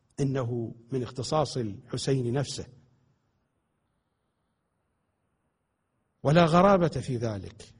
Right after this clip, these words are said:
نحن نمر على كلمات أهل البيت، لكن لأنها تذكر دائمًا وبنحو تسطيحي، فلا نشعر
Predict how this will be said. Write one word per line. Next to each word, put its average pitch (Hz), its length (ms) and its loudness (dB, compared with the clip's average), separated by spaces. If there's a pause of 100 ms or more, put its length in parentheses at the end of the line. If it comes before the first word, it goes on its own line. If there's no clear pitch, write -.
نحن 151 260 -4
نمر 185 520 2
على 135 320 2
كلمات 156 560 2
أهل 120 300 -2
البيت، 131 680 0 (1500)
لكن 156 720 2 (720)
لأنها 151 800 4 (1120)
تذكر 185 500 2
دائمًا 147 680 2 (2250)
وبنحو 180 600 4
تسطيحي، 143 880 -2 (440)
فلا 185 320 0
نشعر 147 540 -2